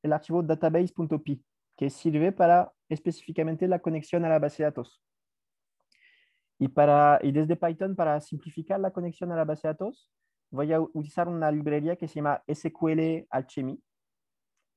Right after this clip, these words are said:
que tal vez algunos de ustedes conocen, que se instala con pip install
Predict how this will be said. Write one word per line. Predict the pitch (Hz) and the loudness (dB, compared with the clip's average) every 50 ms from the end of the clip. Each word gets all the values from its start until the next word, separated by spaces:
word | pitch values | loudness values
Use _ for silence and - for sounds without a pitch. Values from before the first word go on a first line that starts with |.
| _ _ _ _ | _ _ _ _
que | - 127 | -14 -10
tal | - 123 117 | -8 -8 -8
vez | 120 131 127 | -8 -8 -10
algunos | 135 131 127 127 131 135 127 127 | -10 -10 -8 -8 -8 -8 -8 -8
de | 127 | -10
ustedes | 127 - 127 123 - | -10 -10 -12 -12 -12
conocen, | _ - 123 123 - 151 165 214 - _ _ _ _ _ _ _ _ _ _ _ | _ -12 -12 -10 -8 -8 -10 -10 -10 _ _ _ _ _ _ _ _ _ _ _
que | _ 123 127 | _ -8 -6
se | - - 135 | -4 -4 -4
instala | 135 127 - 135 131 139 135 135 | -4 -2 0 2 4 4 4 4
con | - 131 131 123 | 2 -2 -2 -2
pip | - - - 165 151 156 | -6 -8 -10 -10 -10 -8
install | 143 135 - _ 147 135 139 135 127 | -10 -10 -6 _ -2 -2 0 -2 -6